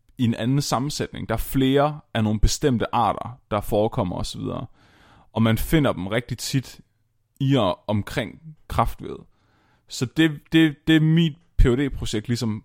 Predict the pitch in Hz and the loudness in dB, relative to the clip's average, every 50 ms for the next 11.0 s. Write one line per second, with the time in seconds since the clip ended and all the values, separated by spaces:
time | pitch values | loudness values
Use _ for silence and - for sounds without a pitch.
0 | _ _ - - - 156 156 139 131 - 107 - - - - _ _ _ _ _ | _ _ -12 -4 -2 -2 2 2 2 2 2 -2 -6 -12 -18 _ _ _ _ _
1 | _ _ _ _ - _ - 117 117 123 120 - 135 120 - - - 208 180 147 | _ _ _ _ -20 _ -2 0 0 2 2 0 -2 -4 -4 -4 0 0 0 0
2 | 123 127 135 143 151 147 131 - - 143 120 - 170 165 147 110 80 58 - - | 2 2 4 6 6 4 4 2 -2 -4 0 2 2 2 2 0 -2 -4 2 4
3 | - 135 127 - 101 104 - - 135 107 80 - - - - - 107 - - 123 | 6 6 6 4 0 -2 -4 -4 -4 -4 -4 -6 -10 -8 -8 -2 -2 0 2 2
4 | 117 123 - - - - - - 147 135 107 - - _ - - - _ _ _ | 0 0 -2 -4 -6 -6 -4 0 0 0 0 -2 -8 _ -20 -20 -20 _ _ _
5 | _ _ _ _ - 107 113 113 - - _ - 170 190 175 196 180 156 131 123 | _ _ _ _ -4 -2 -2 -2 -4 -4 _ 4 6 6 6 4 2 4 4 2
6 | 123 127 131 135 139 - _ _ _ _ _ _ _ _ _ _ _ _ _ _ | 2 0 0 -2 -4 -6 _ _ _ _ _ _ _ _ _ _ _ _ _ _
7 | _ _ _ _ _ - 147 156 170 180 190 170 - 110 101 107 - - - 147 | _ _ _ _ _ 2 4 6 6 6 4 4 2 0 0 0 -4 -4 -2 -2
8 | 127 92 60 50 50 - - 135 - - - - - 135 117 110 107 - - 107 | -2 -2 -4 -8 -10 -12 -14 -16 -16 -14 -10 -4 -2 0 0 0 0 -2 -2 -2
9 | 107 123 127 113 85 - - - - - - - - 131 123 120 113 - 131 127 | -2 -2 -2 -4 -4 -8 -10 -12 -14 -16 -16 -8 -2 -2 -2 0 0 0 2 2
10 | 127 120 113 123 127 123 120 123 123 117 127 120 120 - - 185 175 147 104 | 2 2 2 0 0 0 -2 -6 -6 -6 -4 -4 -4 -2 0 0 0 0 -2